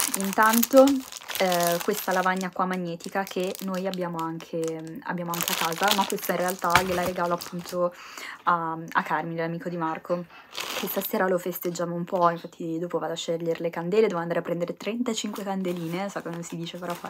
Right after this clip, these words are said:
trentacinque anni, cioè oggi fa trentacinque anni. Poi scusatemi ma questo non potevo non prenderla,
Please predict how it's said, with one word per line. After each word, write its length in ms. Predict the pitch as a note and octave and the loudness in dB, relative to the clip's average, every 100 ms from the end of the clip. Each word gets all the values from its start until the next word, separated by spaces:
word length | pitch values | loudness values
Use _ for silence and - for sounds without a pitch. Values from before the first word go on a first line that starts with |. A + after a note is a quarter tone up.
| F3 | -6
trentacinque 640 | F3+ F3 F3 - F3 F#3+ | -4 -2 -4 -4 -6 -2
anni, 380 | D#3+ D#3+ G#3 C4 | -2 -2 -2 -2
cioè 140 | - - | -2 0
oggi 280 | D#3+ C#3+ | 0 0
fa 140 | D3+ D3 | -2 0
trentacinque 600 | D#3+ D3+ E3 E3 D#3+ F3 | 0 -2 -4 -8 -4 -2
anni. 180 | D3 D#3 | 0 2
Poi 240 | F#3 F3 | 2 2
scusatemi 600 | - - F3 E3 E3+ E3+ | -2 -6 -2 -2 -2 -4
ma 120 | E3 D#3+ | -4 -4
questo 280 | E3+ - | -4 -4
non 140 | E3+ E3+ | -6 -4
potevo 260 | F3+ E3+ E3 | -4 -6 -6
non 160 | E3 | -8
prenderla, 560 | E3 E3 F3 E3 E3 | -6 -6 -4 -4 -4